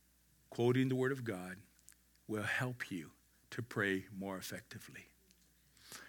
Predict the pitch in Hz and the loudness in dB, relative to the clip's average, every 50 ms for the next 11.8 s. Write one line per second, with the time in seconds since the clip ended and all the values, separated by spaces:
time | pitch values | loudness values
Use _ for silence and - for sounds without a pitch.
0 | - - - - 185 180 247 269 269 294 226 - - - - - - - 170 156 | -16 -8 2 4 8 8 10 10 12 10 10 10 6 4 2 0 -2 2 4 4
1 | 165 - 156 131 139 127 - - 151 139 131 113 127 117 117 110 110 104 - 107 | 6 6 6 6 6 4 6 4 4 4 4 4 4 4 6 4 4 2 2 -2
2 | 101 - - - 113 110 107 - - - 120 113 113 107 - - - - - - | -2 -2 -2 0 0 0 0 -2 2 4 4 4 4 0 -4 -12 -20 -20 -20 -20
3 | _ - - - - - - - - - - _ _ _ _ _ _ _ _ _ | _ -20 -20 -20 -20 -20 -20 -20 -20 -20 -20 _ _ _ _ _ _ _ _ _
4 | _ _ _ _ _ _ _ _ _ _ - 151 165 160 147 139 120 123 120 110 | _ _ _ _ _ _ _ _ _ _ 6 6 8 8 6 6 6 6 6 6
5 | 107 - 127 110 - - 113 101 92 - - - 113 98 95 101 98 101 - - | 4 2 0 0 0 -2 -4 -4 -6 -8 -8 -4 -2 0 0 0 -2 -4 -6 -12
6 | - - _ _ _ _ - - - - - - - - 139 143 151 165 185 190 | -18 -20 _ _ _ _ -20 -20 -20 -20 -20 -10 2 4 6 6 8 8 8 8
7 | 196 196 202 202 180 - - - _ _ - - - 156 147 147 131 156 151 160 | 8 8 8 6 4 0 -6 -16 _ _ -20 -12 -2 0 0 2 4 4 2 2
8 | 165 147 - 139 123 120 117 - - - 170 160 127 - 143 127 127 - 123 117 | 2 2 4 4 4 4 2 0 0 2 2 2 4 4 4 4 4 2 0 2
9 | 131 139 135 - - - 151 139 123 156 143 139 143 120 - 165 165 170 143 110 | 4 4 4 4 2 2 -2 -2 0 2 2 2 2 2 2 2 2 4 4 4
10 | 104 101 - - 90 - - 110 - - 117 110 110 - - 123 120 120 110 117 | 2 2 0 0 -2 -2 -2 -4 -2 0 0 0 0 0 0 0 2 2 2 2
11 | 113 113 - 131 123 120 117 117 127 120 - 131 107 - - - | 0 0 0 0 0 0 0 0 -2 -4 -4 -6 -6 -6 -8 -10